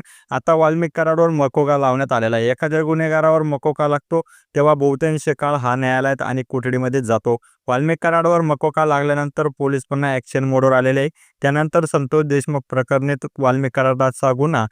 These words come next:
दाखल होण्याची दाट शक्यता आहे. आज पुन्हा न्यायालयात सुनावणी होणार आहे. यामध्ये पोलीस वाल्मिक कराडची पोलीस कोठडी मागितली जाईल.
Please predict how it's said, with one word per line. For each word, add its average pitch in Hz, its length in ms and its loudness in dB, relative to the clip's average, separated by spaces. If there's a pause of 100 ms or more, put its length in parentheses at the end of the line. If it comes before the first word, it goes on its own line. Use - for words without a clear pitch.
(300)
दाखल 135 300 0
होण्याची 127 400 0
दाट 120 260 -2
शक्यता 120 380 -4
आहे. 120 100 2
आज 131 220 -4
पुन्हा 151 220 0
न्यायालयात 156 460 0
सुनावणी 143 360 -2
होणार 135 280 0
आहे. 147 160 0 (340)
यामध्ये 156 360 0 (120)
पोलीस 151 300 0
वाल्मिक 143 340 0
कराडची 143 560 -2 (260)
पोलीस 147 260 0
कोठडी 143 320 0
मागितली 135 400 -2
जाईल. 143 160 0